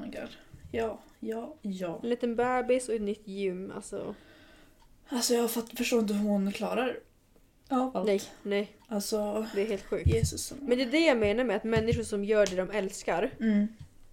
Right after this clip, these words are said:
Speaker 2: de vill ju ta sig vidare i livet. De
Speaker 1: Mm.
Speaker 2: vill ju så sträva mot någonting.
Speaker 1: Gud, ja.
Speaker 2: Och det är ju ett typiskt exempel på Anna, att hon tycker, hon älskar allt det här. Fast det är jobbigt så tycker hon att det är så kul, så att det blir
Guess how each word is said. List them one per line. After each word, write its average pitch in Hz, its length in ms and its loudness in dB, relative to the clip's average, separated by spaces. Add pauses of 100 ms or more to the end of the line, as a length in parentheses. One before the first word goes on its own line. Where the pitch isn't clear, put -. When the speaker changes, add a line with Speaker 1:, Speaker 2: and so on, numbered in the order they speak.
(160)
Speaker 2:
de 240 340 6
vill 254 220 2
ju 190 60 4
ta 190 140 -4
sig 185 140 -8
vidare 165 200 -6
i 113 40 -8
livet. - 320 -14
De 214 120 2
Speaker 1:
Mm. 233 120 6
Speaker 2:
vill 214 140 2
ju 180 80 -2
så 190 100 -12
sträva 190 360 0
mot 190 180 -6
någonting. 180 400 -12 (120)
Speaker 1:
Gud, 247 220 2
ja. 220 60 4
Speaker 2:
Och 226 60 0
det 240 60 6
är 240 40 6
ju 233 60 4
ett 233 120 -12
typiskt 196 280 -4
exempel 196 300 -4
på - 80 -8
Anna, 190 320 -2
att 175 140 -6
hon 226 180 0
tycker, 190 320 -6
hon 208 160 -4
älskar 208 360 -2
allt 165 120 -4
det - 100 -14
här. 208 160 -8 (400)
Fast 262 220 2
det 190 60 -2
är 190 40 2
jobbigt 202 340 2
så - 100 -16
tycker 190 160 -10
hon 185 80 -4
att 175 60 -6
det 175 60 -6
är - 20 -6
så 180 100 -10
kul, 185 300 -6
så 165 80 -8
att 165 100 -10
det 180 60 -10
blir 180 160 -6